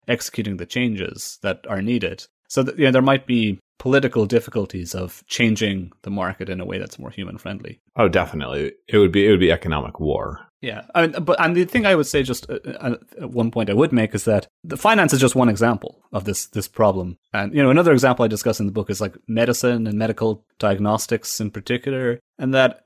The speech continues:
Speaker 1: it's very difficult for a doctor, a single human doctor, to keep up to date with all the latest med-, medical evidence. But it's gonna be relatively easy for a machine to do that.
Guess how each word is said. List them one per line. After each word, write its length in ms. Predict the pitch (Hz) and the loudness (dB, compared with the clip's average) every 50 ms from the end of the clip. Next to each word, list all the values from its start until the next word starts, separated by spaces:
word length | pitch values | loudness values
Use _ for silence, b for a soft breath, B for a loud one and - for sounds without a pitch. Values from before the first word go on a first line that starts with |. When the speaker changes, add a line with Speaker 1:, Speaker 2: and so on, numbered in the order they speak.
| _ _ | _ _
Speaker 1:
it's 160 | 185 165 - | -4 -2 0
very 140 | - - 160 | 2 2 4
difficult 340 | 127 165 151 - - 123 120 | 4 2 2 2 0 0 0
for 140 | - 127 120 | 2 2 2
a 80 | 110 | 4
doctor, 480 | 98 - 131 139 - - - 107 87 90 | 4 2 2 2 0 -2 -4 -2 -2 -2
a 80 | 101 | -4
single 300 | - - 123 110 110 107 | -4 -4 -4 -2 -2 -4
human 280 | 104 - 127 110 110 104 | -2 0 0 0 0 0
doctor, 420 | 101 107 104 - - - 107 101 | -2 -2 -4 -4 -6 -6 -6 -6
to 120 | - - 101 | -6 -6 -6
keep 240 | - - 117 - 117 | -4 -4 -2 -2 -2
up 160 | - - _ _ _ - | -4 -4 _ _ _ -10
to 160 | - 107 95 | -8 -6 0
date 260 | - 120 117 110 - | 2 2 2 2 0
with 140 | 107 95 107 | -2 0 2
all 100 | 107 107 | 4 4
the 80 | 107 | 4
latest 260 | 101 107 104 95 - - | 2 0 0 -2 -4 -4
med-, 240 | 110 104 101 92 101 | -2 -2 -2 -4 -4
medical 340 | 113 107 104 98 - 107 110 | -6 -6 -6 -4 -4 -2 -2
evidence. 680 | 110 101 101 - - 92 95 - - - - - _ _ _ _ | -2 -2 -4 -8 -12 -12 -12 -10 -10 -12 -12 -14 _ _ _ _
But 240 | - 143 139 127 - | 4 4 4 4 2
it's 260 | - 139 123 - - | 0 -2 -2 -2 -2
gonna 160 | - 190 175 | -2 0 2
be 120 | 151 131 120 | 2 4 6
relatively 420 | 123 139 143 135 135 131 120 120 | 6 8 6 6 6 4 2 2
easy 180 | 117 110 113 101 | 0 0 -2 -4
for 320 | - 110 104 104 104 95 | -4 -2 -2 -2 -2 -4
a 240 | - - _ _ - | -6 -10 _ _ -12
machine 320 | 104 - - 196 214 208 190 | -8 -2 0 2 2 2 2
to 80 | - | 0
do 160 | 107 107 101 92 | -2 -4 -4 -4
that. 480 | 95 95 95 110 156 - - - - | -4 -4 -6 -6 -8 -10 -14 -18 -20